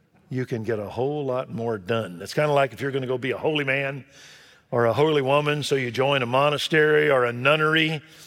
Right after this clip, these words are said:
and you change your clothes to look like everybody. You get you a haircut, a tonsure that looks like everybody. You give away your worldly possessions. You have your disciplines, but you, then you have to take in the first few months a vow of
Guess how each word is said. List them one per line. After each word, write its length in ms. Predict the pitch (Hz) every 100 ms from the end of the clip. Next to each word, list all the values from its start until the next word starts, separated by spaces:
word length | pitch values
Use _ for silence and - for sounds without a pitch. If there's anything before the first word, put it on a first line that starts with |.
| - -
and 180 | 127 120
you 80 | 113
change 440 | - 151 156 147
your 100 | 135
clothes 460 | - 156 160 160 139
to 100 | 147
look 160 | 151
like 200 | 156 147
everybody. 460 | 156 151 143 147 147
You 100 | 143
get 200 | 143 -
you 100 | 147
a 40 |
haircut, 520 | - 147 147 165 160 - - - -
a 60 | -
tonsure 680 | - - 156 151 160 156 147
that 160 | 156
looks 240 | 151 156 -
like 280 | 156 147
everybody. 540 | 147 151 156 151 156 151
You 120 | 143
give 160 | 120 147
away 200 | 147 151
your 140 | 147
worldly 380 | 131 143 143 147
possessions. 640 | 139 127 143 156 147 - - _ - - - - - -
You 200 | 120 139
have 260 | 139 147
your 160 | 135 143
disciplines, 800 | 131 151 156 143 151 151 139 - - 160
but 200 | 123 -
you, 140 | 127
then 320 | 120 170 226 226
you 120 | 190
have 220 | 190 180
to 100 | 170
take 300 | - 170 170
in 80 | 147
the 60 |
first 400 | - 190 175 -
few 260 | - 170 165
months 600 | 151 156 123 - - - - _ _ _ _ _ _
a 140 | 175 101
vow 640 | 92 151 160 160 160 160
of 540 | 151 156 151 147 123